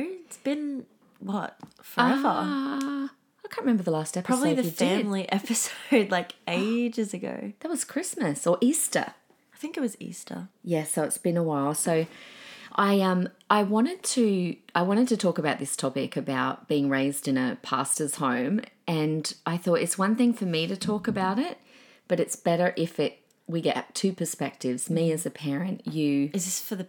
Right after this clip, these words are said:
Speaker 1: parenting segment?
Speaker 2: No, this is a Wednesday one.
Speaker 1: Oh, goodness me. I feel pressure.
Speaker 2: <laughs> It's no
Speaker 1: to answer these questions.
Speaker 2: No, 'cause I see, anyway, I see so much. I see so many posts, people posting and that about,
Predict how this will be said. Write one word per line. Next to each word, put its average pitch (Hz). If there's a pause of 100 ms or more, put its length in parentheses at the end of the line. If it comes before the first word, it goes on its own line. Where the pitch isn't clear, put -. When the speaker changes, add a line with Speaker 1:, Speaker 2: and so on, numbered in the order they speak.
Speaker 1:
parenting 160
segment? 180
Speaker 2:
No, 220
this 214
is 285
a 262
Wednesday 226
one. 156
Speaker 1:
Oh, 247
goodness 196
me. 165 (280)
I 240
feel 359
pressure. 330
Speaker 2:
<laughs> 311 (640)
It's 330
no 294
Speaker 1:
to 330
answer 240
these 233
questions. -
Speaker 2:
No, 220
'cause 240 (400)
I 196
see, 233
anyway, 165 (100)
I 220
see 254
so 285
much. 185
I -
see 233
so 240
many 220
posts, 160
people 160
posting 147
and 135
that -
about, 143